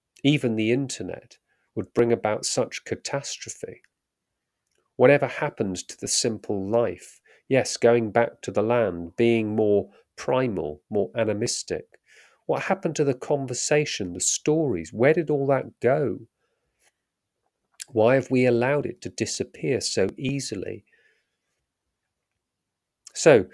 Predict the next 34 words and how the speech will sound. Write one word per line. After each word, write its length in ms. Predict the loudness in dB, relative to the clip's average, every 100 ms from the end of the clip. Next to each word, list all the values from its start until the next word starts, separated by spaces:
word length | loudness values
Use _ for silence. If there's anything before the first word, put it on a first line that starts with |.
| -20 _
these 240 | 6 6 6
are 40 |
some 280 | 4 4 4
of 80 | 4
the 80 |
things 400 | 4 2 0 0
that 120 | -2 -2
weigh 300 | -2 -2 -2
me 240 | -2 -4
down, 400 | -4 -4 -4 -10 -16 -6
and 160 | -2 2
they 300 | 2 2 -4 _ _ _
continue 580 | -4 -4 0 2 2 0
to 180 | -2 -2
vex 420 | 0 0 -2 -8
me 320 | -4 -4 -4 _ _ _ _ -20 _ _ -2
in 120 | 2
an 260 | 2 0 -4 -16 _ _ _ _ _ -4
unholy 580 | -4 -2 2 2 2 0
way. 580 | 2 0 0 -4 -12 _ _ _ _ _ _ _ _ _ _ _ _ -20 _ _ _ _ _ _
There's 160 | 4 4
part 360 | 4 4 4
of 80 | 0
me 80 | -2
that 120 | -2
wonders 400 | 0 0 0 0
whether 260 | 2 2 2
I 80 | 0
should 320 | 0 -4 -2
just 380 | 0 0 -2 -10
shut 400 | -2 0 0 -4 -8
up 340 | -4 -4 -8 -20 -20 _ -12
and 200 | -10 -2
disappear 800 | 0 0 -4 -6 -4 -2 -2 -6